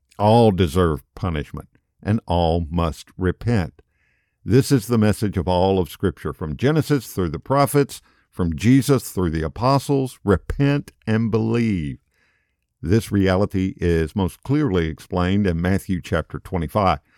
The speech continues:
Mankind is so invested in the world and in living for this moment that we generally give little thought to eternity and the prospect of life with or without God, our Creator.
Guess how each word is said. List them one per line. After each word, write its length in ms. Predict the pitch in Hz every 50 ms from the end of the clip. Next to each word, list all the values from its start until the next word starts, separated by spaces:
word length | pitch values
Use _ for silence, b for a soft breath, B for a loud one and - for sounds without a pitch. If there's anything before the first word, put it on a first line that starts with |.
| b b b b b
Mankind 600 | b - 101 113 117 117 101 - 107 113 107 104
is 140 | 95 85 -
so 400 | - - - 131 131 139 147 147
invested 680 | 143 117 113 104 92 117 117 - - - 95 87 82 76 _ _ _ _ _
in 200 | - - 85 82
the 80 | 73 78
world 720 | 71 71 73 92 120 135 117 90 76 71 73 78 80 - _ _
and 200 | - 90 90 92
in 240 | 92 87 85 92 104
living 320 | 113 113 104 113 101 87
for 160 | - - 85
this 320 | 73 82 110 110 98 - -
moment 420 | 92 95 110 110 90 82 78 78 _ _ _ _ _ _
that 180 | - 87 85 73 80 87 - -
we 220 | 104 120 135 143 120
generally 680 | 90 76 95 107 120 135 135 127 120 113 117 120 120 110
give 300 | 90 92 92 80 71 87
little 320 | 95 113 139 143 135 127
thought 380 | - - 104 95 92 98 - -
to 160 | - 92 85
eternity 580 | 78 76 - 110 107 98 85 - - 82 80 - _ _ _ _ - -
and 140 | - 220 -
the 40 |
prospect 520 | - - 139 139 123 - - 90 80 - 82
of 80 | 69
life 480 | 87 101 101 107 95 80 78 - - - -
with 280 | 92 92 101 95 -
or 80 | 107 92
without 420 | 82 80 80 87 85 78 87 -
God, 300 | - 85 82 76 76 76
our 160 | 73 73 76 -
Creator. 560 | - - 90 87 101 104 90 78 76 67